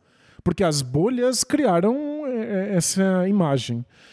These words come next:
de que todo mundo pensa como você e, portanto, o outro lado, é, não existe.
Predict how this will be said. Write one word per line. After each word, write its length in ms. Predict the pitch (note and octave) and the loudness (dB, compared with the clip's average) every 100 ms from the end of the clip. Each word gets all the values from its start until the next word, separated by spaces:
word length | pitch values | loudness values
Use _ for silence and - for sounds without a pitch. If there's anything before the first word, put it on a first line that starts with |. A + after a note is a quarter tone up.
| - - | -20 -8
de 100 | D3+ | -6
que 120 | G#3+ | -6
todo 600 | - _ A#3 C4+ C4+ G3+ | -8 _ 0 0 0 0
mundo 460 | F#3 G3+ C#4 G#3 F3 | 2 2 2 0 -2
pensa 320 | - F3+ E3+ | 0 -2 0
como 160 | F3 F3+ | -2 0
você 340 | B3 - F3+ | 0 0 0
e, 40 | G#3 | 0
portanto, 680 | A#3+ B3 - F3 A#3 - C3+ | -2 -2 0 0 0 -2 -4
o 340 | B2 D#3 D3+ | -2 -2 2
outro 260 | D#3+ - A3 | 2 2 0
lado, 440 | C#3+ C3+ E3 C#4 | 2 2 0 -2
é, 320 | F4 E4+ E4 | -2 -4 -6
não 160 | D4+ D4 | 0 2
existe. 480 | D#4+ G#3 - - | 4 2 2 -4